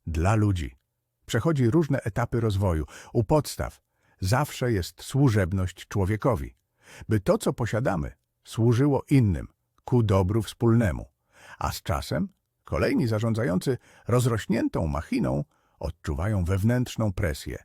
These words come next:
i zewnętrzne naciski, by coś poprawić, zmienić podstawy, uwydatnić potrzeby. I tak wkraczają do akcji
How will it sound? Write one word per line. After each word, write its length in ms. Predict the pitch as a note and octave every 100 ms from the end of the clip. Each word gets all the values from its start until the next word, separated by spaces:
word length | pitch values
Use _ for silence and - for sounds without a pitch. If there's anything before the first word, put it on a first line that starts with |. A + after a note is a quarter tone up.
| _ _ _
i 180 | - C4+
zewnętrzne 760 | C#3+ F2+ E2+ F2+ C#2 - E2 D2
naciski, 680 | C#2 - C#2 - - - _ _ _ _ -
by 100 | F2
coś 160 | B1 -
poprawić, 580 | - C#2 B1 G#1+ - _ _ _ _
zmienić 400 | G2+ A2+ C#3 C3
podstawy, 600 | - G2+ - A#2+ A#2+ C2 - _ _ -
uwydatnić 800 | - A2 A#2+ A2 D#3+ - D#3+ F3+
potrzeby. 640 | - F3 - G#3+ D#3 D#2+ - _ _ _ -
I 100 | G#2+
tak 280 | - C#3+ -
wkraczają 680 | - A2+ A2+ G#2+ G#2 A2
do 180 | F#2+ -
akcji 460 | G2+ - - -